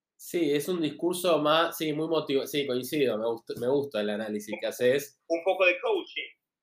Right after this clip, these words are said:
Speaker 1: Sí, es como mirando al futuro, ¿no? Con bastante, eh, visión de, visión de futuro. Eh, así,
Speaker 2: Así es.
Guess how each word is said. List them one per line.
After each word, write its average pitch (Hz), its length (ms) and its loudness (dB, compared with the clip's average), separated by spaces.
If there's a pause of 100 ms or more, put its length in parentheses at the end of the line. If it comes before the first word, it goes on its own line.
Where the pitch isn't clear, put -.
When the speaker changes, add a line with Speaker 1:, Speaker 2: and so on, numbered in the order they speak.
(140)
Speaker 1:
Sí, 175 300 2
es 165 80 0
como 165 300 0
mirando 156 280 2
al 151 120 0
futuro, 127 480 0
¿no? 147 260 -2
Con 113 160 -4
bastante, 117 1000 -2 (760)
eh, 98 200 -8
visión 123 500 -4
de, 101 640 -2
visión 107 300 -6
de 123 80 0
futuro. 110 600 -4 (1120)
Eh, 95 880 -6
así, 90 220 -2
Speaker 2:
Así 156 260 4
es. - 360 2